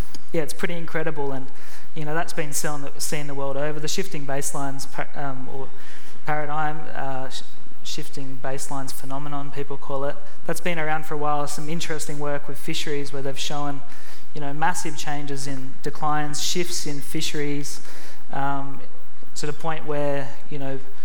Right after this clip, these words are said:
someone, what someone considers thirty years later to be the norm is far removed from what it used to be.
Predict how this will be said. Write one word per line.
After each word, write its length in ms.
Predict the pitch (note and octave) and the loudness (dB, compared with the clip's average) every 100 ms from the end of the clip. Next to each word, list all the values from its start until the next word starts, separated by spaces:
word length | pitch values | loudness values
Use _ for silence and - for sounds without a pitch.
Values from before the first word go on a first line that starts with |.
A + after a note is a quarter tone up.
| - - - - - | 0 0 0 0 0
someone, 440 | - - E3+ D#3 D3+ | 0 0 0 0 0
what 180 | D#3+ | 0
someone 300 | - F#3 F3 | 0 0 0
considers 580 | E3+ E3 - D#3+ D#3 D3 | 0 0 0 0 0 0
thirty 300 | - D3+ D3+ | 0 0 0
years 240 | C#3+ C#3 C#3 | 0 0 0
later 260 | D3 C#3+ | 0 0
to 80 | C#3 | 0
be 160 | C#3 C#3 | 0 0
the 140 | C3+ | 0
norm 500 | C#3+ E3 C3 B2+ D#3+ - - - - - | 0 0 0 0 0 0 0 0 0 0
is 160 | D3 | 0
far 400 | - - D#3 D3 | 0 0 0 0
removed 400 | D3 D3+ D#3 D3+ | 0 0 0 0
from 180 | C#3+ C#3+ | 0 0
what 140 | C#3 C3+ | 0 0
it 80 | |
used 240 | C#3+ C#3 - | 0 0 0
to 60 | |
be. 260 | C3+ D3+ A3 | 0 0 0